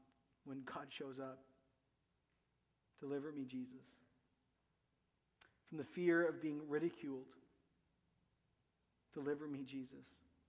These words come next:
"From the fear of being wronged," or I can add wronged again, hmm, "deliver me, Jesus." "From the fear of being suspected, deliver me, Jesus."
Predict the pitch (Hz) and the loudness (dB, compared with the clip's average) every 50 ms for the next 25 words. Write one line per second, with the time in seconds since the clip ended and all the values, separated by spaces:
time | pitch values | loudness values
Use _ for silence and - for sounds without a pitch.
0 | _ _ _ _ _ _ _ _ _ _ _ _ _ _ _ _ _ _ _ _ | _ _ _ _ _ _ _ _ _ _ _ _ _ _ _ _ _ _ _ _
1 | _ - - - - - - - 160 160 147 - - 185 190 185 190 202 185 156 | _ -20 -20 -20 -20 -14 -8 -4 -4 -2 -2 0 4 8 10 10 10 10 8 4
2 | 139 160 160 156 151 143 139 147 147 147 143 139 131 127 127 131 127 131 127 139 | 2 2 2 2 2 2 4 6 6 6 4 2 0 -2 0 0 0 0 0 -2
3 | 131 131 135 135 135 131 131 135 139 139 143 143 143 139 131 123 131 135 135 135 | -2 -2 -2 -2 -2 -2 -2 -2 0 0 0 -2 -2 -4 -4 -4 -2 -2 -2 -2
4 | 127 120 117 113 110 - - - - - - 143 139 131 127 127 - - - _ | -4 -4 -6 -8 -10 -12 -18 -20 -20 -14 -12 -10 -10 -10 -12 -16 -20 -20 -20 _
5 | _ _ _ _ _ _ _ _ _ _ _ _ _ _ _ _ _ _ - - | _ _ _ _ _ _ _ _ _ _ _ _ _ _ _ _ _ _ -6 -2
6 | 151 147 147 143 139 156 151 147 143 127 131 135 131 127 135 139 131 - - - | 0 0 0 0 -2 -4 -6 -6 -6 -6 -6 -8 -10 -10 -12 -16 -18 -20 -20 -20
7 | - - _ _ _ _ _ _ _ _ _ _ _ _ _ _ _ _ _ _ | -20 -20 _ _ _ _ _ _ _ _ _ _ _ _ _ _ _ _ _ _
8 | _ _ _ _ _ _ _ _ _ _ - - 165 170 156 - - 190 190 196 | _ _ _ _ _ _ _ _ _ _ -8 -2 0 0 0 0 2 6 10 10
9 | 196 190 175 160 180 175 165 135 - - 139 - - - - 175 160 - - - | 10 10 10 6 2 0 0 -2 -6 -8 -8 -8 -8 -4 -2 -2 -2 -2 -2 -4
10 | - 165 139 127 - - - - - - - _ _ _ _ _ _ _ _ _ | -2 -2 -2 -2 -4 -10 -18 -20 -20 -20 -20 _ _ _ _ _ _ _ _ _
11 | _ _ _ _ _ _ _ _ _ _ _ _ _ _ _ _ _ _ _ _ | _ _ _ _ _ _ _ _ _ _ _ _ _ _ _ _ _ _ _ _
12 | _ _ _ _ _ _ _ _ _ _ _ _ _ _ - 143 135 139 147 143 | _ _ _ _ _ _ _ _ _ _ _ _ _ _ -10 -4 -2 -2 0 0
13 | 143 135 135 127 123 - 131 135 127 - - - - - - | 0 0 0 -2 -2 -4 -8 -10 -10 -10 -14 -18 -18 -20 -20